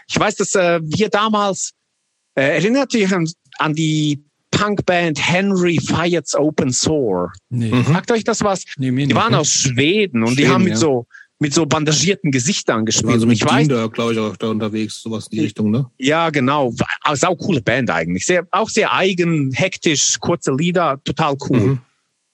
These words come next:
Speaker 1: Ähm, auf jeden Fall weiß ich, dass die mal ihre Bandagen nach einem Konzert, ich glaub, in Speyer abgenommen hatten. Da hab ich gesehen, dass deren Sänger zu dem Zeitpunkt schon so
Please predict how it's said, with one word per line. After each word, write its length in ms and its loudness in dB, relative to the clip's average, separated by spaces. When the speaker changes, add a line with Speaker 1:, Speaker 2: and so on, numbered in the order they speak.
Speaker 1:
Ähm, 440 0
auf 140 0
jeden 140 2
Fall 200 0
weiß 260 0
ich, 120 -2
dass 340 -2
die 180 0
mal 360 2
ihre 180 2
Bandagen 520 0
nach 100 -2
einem 160 0
Konzert, 360 -2
ich 60 -14
glaub, 200 -2
in 80 -2
Speyer 520 0
abgenommen 560 -2
hatten. 220 -4
Da 80 0
hab 120 -2
ich 80 -6
gesehen, 280 0
dass 140 -4
deren 240 -2
Sänger 340 0
zu 100 -6
dem 160 0
Zeitpunkt 340 -2
schon 140 -2
so 80 -6